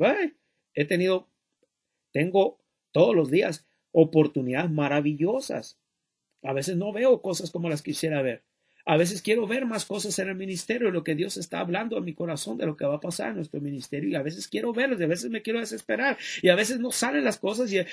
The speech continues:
y hubo unos planes que se retrasaron en la, en la construcción que estamos haciendo. Estamos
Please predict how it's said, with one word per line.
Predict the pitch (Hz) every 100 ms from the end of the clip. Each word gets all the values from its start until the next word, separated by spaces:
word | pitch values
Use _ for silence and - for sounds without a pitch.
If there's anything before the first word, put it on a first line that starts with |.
| - -
y | 160
hubo | 185 220
unos | 233 233
planes | - 175 214 220
que | 190
se | 170
retrasaron | 156 147 151 139 170 208 185
en | 175
la, | 180
en | 151 151
la | -
construcción | 147 - - - 190
que | 180
estamos | 156 175 185
haciendo. | 165 - 165 208
Estamos | 202 - 175 175